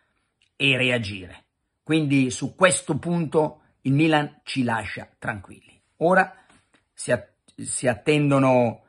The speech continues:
ci si attende dal, dai giocatori del Milan questa continuità anche con le squadre. Ricordiamo, dopo i primi tredici punti l'anno scorso, quattro vittorie e il pareggio con la Roma,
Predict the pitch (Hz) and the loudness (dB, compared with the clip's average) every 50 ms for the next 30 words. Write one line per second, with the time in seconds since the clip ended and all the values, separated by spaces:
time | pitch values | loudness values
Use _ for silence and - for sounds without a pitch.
0 | _ _ _ _ _ - 131 120 - 139 131 - - 160 156 151 143 139 135 131 | _ _ _ _ _ -8 -6 -4 -2 -2 -2 0 2 2 4 4 4 2 0 2
1 | 120 131 131 127 127 127 127 127 123 117 117 123 127 117 131 117 - 135 - 165 | 4 6 6 6 4 4 2 2 2 2 2 0 0 0 -2 -4 -4 -2 -2 -2
2 | 151 147 147 147 156 165 180 175 160 143 - 160 160 147 - - 139 - 156 139 | -2 0 0 0 0 0 0 0 0 0 2 2 2 2 2 -2 -4 -2 -4 -4
3 | 123 147 147 143 - 160 165 165 160 156 139 - 143 117 - 143 139 139 - - | -2 -2 -2 0 2 2 2 2 2 -2 -4 -6 -6 -4 -4 -2 -2 -4 -4 0
4 | - 139 135 127 120 113 101 - - - _ - 135 135 - 139 135 151 160 165 | 4 4 4 4 2 -2 -10 -12 -16 -20 _ -8 -6 -4 -4 0 4 4 4 4
5 | 160 151 131 - - - _ _ _ _ _ _ _ - 117 - 123 - 156 147 | 4 0 -4 -6 -12 -20 _ _ _ _ _ _ _ -2 0 0 2 2 0 -2
6 | 135 - 160 160 156 143 143 165 160 165 156 151 135 - 160 135 - 170 170 170 | -2 -2 -2 -2 -2 -2 0 0 0 2 2 0 -2 -4 -4 -4 -4 -4 -2 -2
7 | 160 139 156 147 131 110 - - - - _ - - 139 147 147 143 127 - - | -2 -2 0 0 0 -2 -4 -10 -20 -20 _ -2 0 0 2 2 0 -4 -4 -2
8 | - 180 185 180 156 - - 143 127 - - _ _ - 151 - - - - 143 | 0 2 2 2 2 0 -2 -4 -4 -4 -6 _ _ 4 4 4 4 2 -2 -4
9 | 143 143 127 - - 160 160 160 143 139 131 127 127 123 - 135 131 151 156 123 | -4 -4 -4 0 2 4 6 6 4 2 0 -2 -2 -2 0 0 0 0 0 -2
10 | 139 131 - 139 135 131 156 175 180 - 143 - - | -4 -2 0 0 2 2 4 4 4 4 4 2 -2